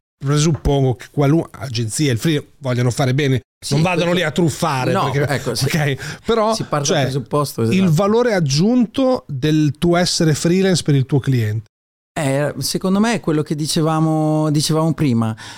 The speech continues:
Speaker 2: non è una questione di, di budget, eh, per me è un, proprio un fatto di, eh, disponibilità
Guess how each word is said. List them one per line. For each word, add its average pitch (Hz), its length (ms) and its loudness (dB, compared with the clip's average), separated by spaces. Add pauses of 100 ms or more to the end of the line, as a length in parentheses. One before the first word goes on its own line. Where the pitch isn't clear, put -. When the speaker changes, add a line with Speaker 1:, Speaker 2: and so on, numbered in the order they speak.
Speaker 2:
non 170 260 2
è 208 80 0
una 175 160 0
questione 151 360 -2
di, 127 300 -2
di 110 100 0
budget, 117 760 -2 (340)
eh, 131 1000 0 (120)
per 160 160 0
me 208 420 0
è 147 220 -2
un, 143 320 -2
proprio 185 340 -4
un 160 140 -2
fatto 185 300 -2
di, 156 380 0 (220)
eh, 131 560 2
disponibilità 139 880 -2